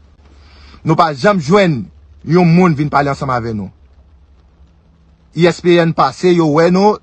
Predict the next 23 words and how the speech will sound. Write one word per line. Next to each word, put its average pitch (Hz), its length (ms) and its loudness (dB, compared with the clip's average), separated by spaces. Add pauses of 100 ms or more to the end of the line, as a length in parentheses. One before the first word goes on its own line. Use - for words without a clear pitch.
yon 165 120 0
pa 170 120 2
di 165 120 -4
nou 180 140 2
ane, 190 140 -4
paske 160 280 -2 (220)
zafè 165 300 0
mouton, 170 280 -4
paske 147 160 -2
zafè 139 180 -8
kabrit. 117 440 -8 (1300)
E 170 160 0
pi 185 160 0
nou 180 120 0
fe 175 120 -2
toutan 190 360 -2
la, 139 120 0
ma 151 140 0
ou 165 80 -4
manche 170 240 -4
long 175 100 -2
na 175 160 0
men, 208 220 -2